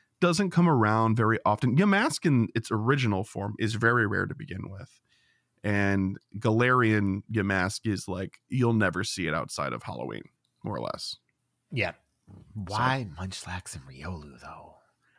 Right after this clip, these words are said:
Speaker 1: I don't know. I think they're just filler to
Speaker 2: Why not put, like, Yamask and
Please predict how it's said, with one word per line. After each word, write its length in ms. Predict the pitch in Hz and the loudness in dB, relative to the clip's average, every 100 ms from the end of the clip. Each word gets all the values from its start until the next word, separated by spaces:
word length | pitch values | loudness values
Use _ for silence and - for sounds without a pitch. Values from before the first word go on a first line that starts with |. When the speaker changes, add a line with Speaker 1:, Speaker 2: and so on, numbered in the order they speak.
| - | -4
Speaker 1:
I 80 | 254 | 0
don't 180 | 349 | 2
know. 100 | 233 | 2
I 80 | 170 | 2
think 260 | 160 233 233 | 2 0 0
they're 140 | 208 | 0
just 280 | 190 190 - | 0 -2 -4
filler 460 | - - 165 180 - - | -6 0 2 2 -2 -8
to 360 | - 127 113 | 0 2 4
Speaker 2:
Why 60 | 113 | 4
not 300 | 113 110 110 | 4 2 -2
put, 180 | 151 147 | -4 -4
like, 240 | 110 101 | -2 -4
Yamask 640 | 101 98 92 98 107 - - | -4 -4 -2 -2 -4 -6 -10
and 260 | 107 92 | -8 -8